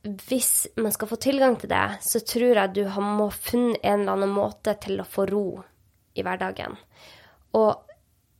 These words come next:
du skriver jo om dette med hvile. Kanskje vi skal gå litt inn på dette med meditasjon. For det har i hvert fall vært et veldig viktig verktøy for min egen del. For at jeg kjenner meg igjen i det du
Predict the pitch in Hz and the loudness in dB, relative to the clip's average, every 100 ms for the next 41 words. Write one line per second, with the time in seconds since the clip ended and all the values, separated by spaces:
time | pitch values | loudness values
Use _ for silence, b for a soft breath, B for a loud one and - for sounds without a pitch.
0 | _ 190 190 - 214 - - 254 254 214 | _ -16 -14 -8 -4 -2 -2 -2 -2 0
1 | 196 196 - - - 214 208 196 190 - | 0 -2 -4 -8 -6 -2 0 0 -4 -4
2 | 196 190 196 196 196 202 - - _ _ | -2 -2 -2 -2 0 -2 -4 -14 _ _
3 | _ _ _ _ _ - - 220 220 - | _ _ _ _ _ -16 -8 -2 -2 -2
4 | 202 214 220 233 - 277 285 196 196 202 | -2 0 2 2 0 0 0 -2 -2 -2
5 | 190 196 202 208 - 208 196 - 196 - | -2 -2 -4 -6 -4 -4 -4 -6 -6 -4
6 | 196 - 208 - _ _ _ B B B | -4 -4 -6 -12 _ _ _ B B B
7 | B B - 220 254 233 226 254 220 214 | B B -4 4 6 6 4 0 -4 -4
8 | 196 - 196 214 220 202 208 - 196 190 | -6 -6 0 2 2 0 -4 -6 -6 -4
9 | 214 202 190 208 254 196 190 196 85 73 | -6 -2 0 2 2 2 0 -2 0 -2
10 | - - _ b b b b 220 220 208 | -4 -14 _ b b b b -2 0 0
11 | - 208 233 214 196 208 220 196 - 208 | -2 -4 0 0 2 2 2 2 -2 -2